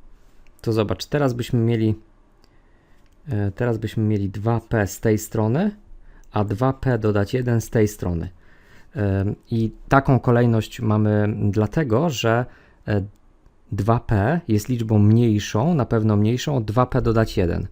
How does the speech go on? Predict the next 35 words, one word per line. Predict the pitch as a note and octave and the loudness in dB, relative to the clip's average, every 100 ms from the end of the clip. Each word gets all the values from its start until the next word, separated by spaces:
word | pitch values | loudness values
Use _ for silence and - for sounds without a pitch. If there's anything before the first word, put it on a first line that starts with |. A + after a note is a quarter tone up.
| - - - | -14 -20 -8
Bo | G#2+ | -4
widzimy, | G2+ A2 G#2+ | 0 0 0
że | G#2 G#2 | 2 0
jeżeli | G2+ G#2+ G#2 | 2 0 0
do | G#2 | 0
dwa | G2 G#2+ | 0 -2
P | - A2+ | 0 0
dodam | G2+ F#2+ F#2+ | 0 0 2
jeden, | A#2+ D#3 D3 | 2 2 0
no | C#3 | 0
to | C#3+ | -2
otrzymam | C3+ - A#2+ A#2+ A2+ - | -2 0 2 2 -2 -4
liczbę | A2+ A2+ A2+ | -4 0 2
większą | G#2 A2+ - A2 G#2 | 2 0 0 -2 -2
od | G2 - - G#2+ | -4 -8 -12 -4
dwa | G2 F2+ | -2 -2
P, | - D#2+ G#2+ | -4 -6 0
nie? | D#3+ E3+ - - | 0 0 -6 -12
Takie | F#2+ G2 F#2+ | -6 -2 0
logiczne. | G2 G2 - - - - - - - A2+ | 0 -2 -6 -10 -10 -14 -20 -20 -6 -2
No | |
i | G#2 | 2
teraz | D#3+ D#3 | 2 2
znów | C3 E3 | 2 2
widzimy, | C3 G#2+ G2 E3 | 0 0 2 2
że, | B2 B2 - - - - - | 2 0 -2 -14 -20 -20 -6
e, | C3+ G2+ | -2 -2
dwa | F#2+ F#2+ C#3 D#3+ | -2 0 0 2
P | - C#3+ | 0 0
dodać | A#2+ A2 G#2 - | 2 0 0 0
jeden | G2 F2+ C#3+ A#3 - - - - - - | -2 0 0 -2 -4 -14 -20 -20 -20 -6
musi | - E3 - F#3 | 0 0 0 -4
być | E3 C3 | -4 0
równe | C#3+ C#3+ C#3 | 0 2 0
P. | F2+ | -2